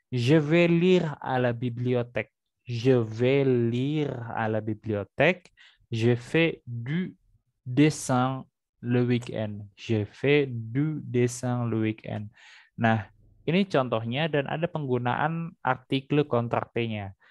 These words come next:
Di sini du, du itu kan dari de dan le ya. Nah, kenapa? Karena dessin ini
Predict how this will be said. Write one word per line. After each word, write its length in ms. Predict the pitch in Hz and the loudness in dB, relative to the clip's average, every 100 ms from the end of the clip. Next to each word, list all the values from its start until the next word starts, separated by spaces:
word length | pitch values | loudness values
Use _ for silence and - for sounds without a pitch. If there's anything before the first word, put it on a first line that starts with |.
| _ _ - | _ _ -4
Di 80 | 113 | -2
sini 320 | 135 143 151 | 0 0 0
du, 400 | 117 127 131 113 - | -2 -2 -2 -2 -8
du 160 | 113 113 | -6 -2
itu 240 | 110 110 | -2 -2
kan 240 | 127 147 147 | -2 -2 0
dari 400 | 127 113 113 107 | 0 0 0 -2
de 320 | 107 101 101 | 2 0 0
dan 240 | 101 98 | -4 -4
le 320 | 98 110 123 101 | 0 2 4 2
ya. 180 | 101 117 120 _ _ _ _ 120 | 2 -2 -6 _ _ _ _ -14
Nah, 320 | - 110 110 - _ _ | -12 -12 -14 -20 _ _
kenapa? 400 | - 113 113 135 | -4 -2 0 2
Karena 400 | 123 117 135 127 | 2 2 2 2
dessin 400 | 117 107 117 107 110 | 2 0 0 0 -2
ini 400 | 131 170 170 | -2 -2 -2